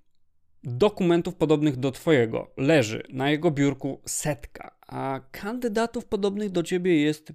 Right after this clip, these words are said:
półsetki. I takich otwartych procesów rekrutacyjnych rekruter ma dziesięć.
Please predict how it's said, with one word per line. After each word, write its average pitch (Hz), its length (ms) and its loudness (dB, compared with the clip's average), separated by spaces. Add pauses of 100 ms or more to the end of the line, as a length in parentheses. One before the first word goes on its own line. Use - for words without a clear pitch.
półsetki. - 760 0 (680)
I 151 100 2
takich 202 380 2
otwartych 180 480 4
procesów 156 460 2
rekrutacyjnych 143 920 -2 (100)
rekruter 131 840 0
ma 120 340 -4
dziesięć. - 800 -2